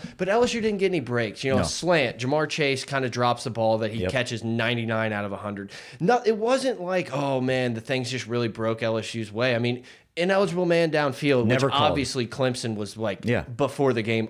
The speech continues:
Speaker 1: all over the refs on, which, you know, it's the rule, whatever. But, you know, things like that, nothing really fell our way, and we still just absolutely dominated. Part of me wishes we would have won second half over, but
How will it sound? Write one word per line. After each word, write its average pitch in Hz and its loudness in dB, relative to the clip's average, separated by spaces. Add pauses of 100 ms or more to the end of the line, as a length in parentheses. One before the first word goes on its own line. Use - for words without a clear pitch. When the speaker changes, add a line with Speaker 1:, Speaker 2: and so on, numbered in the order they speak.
Speaker 1:
all 120 4
over 107 0
the 92 -8
refs 92 -6
on, 92 -8
which, 127 -6
you 208 -2
know, 131 0
it's - -8
the 180 0
rule, 123 2
whatever. 123 0 (340)
But, 196 0 (180)
you 220 0
know, 220 4
things 220 0
like 202 0
that, 175 2
nothing 196 0
really 160 4
fell 147 4
our 131 4
way, 117 2
and 120 -4
we 120 -2
still 123 0
just 113 -6
absolutely 110 -2
dominated. 101 -4
Part 135 6
of 151 2
me 147 4
wishes 131 2
we 127 4
would 123 4
have 113 -4
won 131 0
second 120 -2
half 120 0
over, 107 -2 (180)
but 135 2